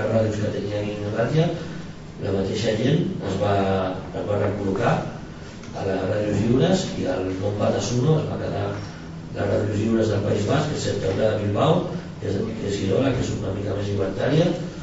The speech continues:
la resta són rotllo Batasuna. A l'Aragó és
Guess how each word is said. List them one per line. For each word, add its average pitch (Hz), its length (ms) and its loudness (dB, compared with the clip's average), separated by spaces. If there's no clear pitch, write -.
la 95 160 -2
resta 104 340 -2
són 101 200 -2
rotllo 98 260 0
Batasuna. - 520 -2
A 95 140 0
l'Aragó 98 400 4
és - 140 -2